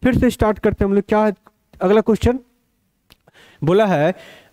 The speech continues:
एक नल पानी के किसी टंकी को, मतलब टैंक को पचास मिनट में भर सकता है और दूसरा नल जो है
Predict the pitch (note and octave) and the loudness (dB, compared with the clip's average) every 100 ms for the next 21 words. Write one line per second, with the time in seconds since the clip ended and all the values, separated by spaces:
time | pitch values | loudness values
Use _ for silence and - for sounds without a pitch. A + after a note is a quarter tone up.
0 | - G3 B3+ A#3+ A3+ B3+ - G#3+ G3 A#3+ | 0 0 2 2 2 2 0 0 2 0
1 | B3+ B3 - A3+ B3 - G#3 G3 A3+ G#3+ | 0 -2 -2 -2 -2 -4 -4 -2 -2 -2
2 | A#2+ A2 D#3 G3 - G#3+ B3+ B3 A#3+ G#3+ | -4 -2 -2 -2 0 0 0 0 -2 -2
3 | - G3+ A#3+ A#3+ A3+ A3 A3 G3 F#3+ - | 0 0 0 0 0 0 -2 0 0 0
4 | G3+ - F#3+ E3+ F3 E3 E3+ E3 G3 B3+ | -2 -2 -2 0 -2 -2 -2 0 0 0
5 | C4+ B3+ B3 A3+ G3 D#3+ F3+ | 2 2 2 2 2 2 0